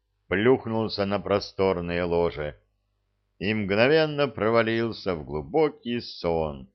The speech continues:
радуясь дарованной судьбой передышке. Проваливаясь в сон, юноша не знал, что цветок забвения,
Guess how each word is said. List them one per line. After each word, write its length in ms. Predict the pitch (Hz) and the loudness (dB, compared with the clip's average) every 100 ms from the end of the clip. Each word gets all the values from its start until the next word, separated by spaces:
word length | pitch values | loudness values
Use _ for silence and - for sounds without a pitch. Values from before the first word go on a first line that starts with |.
| _ _ _ _ _ _ - | _ _ _ _ _ _ -2
радуясь 840 | 117 151 160 143 139 131 127 - | 4 6 6 4 0 0 -2 -2
дарованной 840 | 85 85 123 135 117 117 110 107 | 0 2 2 2 0 -4 -4 -6
судьбой 680 | 104 - 82 69 71 87 85 | -6 -8 -8 -6 -2 0 0
передышке. 1000 | - 78 78 71 69 65 - - 55 53 _ _ _ _ _ _ _ _ _ _ _ _ _ _ _ _ _ _ _ _ _ | -6 -6 -6 -6 -8 -12 -16 -16 -16 -18 _ _ _ _ _ _ _ _ _ _ _ _ _ _ _ _ _ _ _ _ _
Проваливаясь 920 | 98 113 139 143 135 131 127 117 - | 2 6 8 8 6 4 2 0 -6
в 80 | 101 | -16
сон, 560 | - - 139 127 82 - - | -10 0 2 2 0 -10 -6
юноша 520 | 98 123 120 101 107 | -2 0 0 -2 -2
не 160 | 104 | -2
знал, 680 | 90 85 110 113 95 69 - _ _ _ _ _ | -4 -6 0 0 0 -4 -12 _ _ _ _ _
что 260 | - - 101 | -12 -2 -2
цветок 560 | - 107 101 127 117 | 0 0 2 0 0
забвения, 920 | 80 101 98 120 127 117 90 69 65 | 0 -2 -2 0 0 0 -4 -6 -8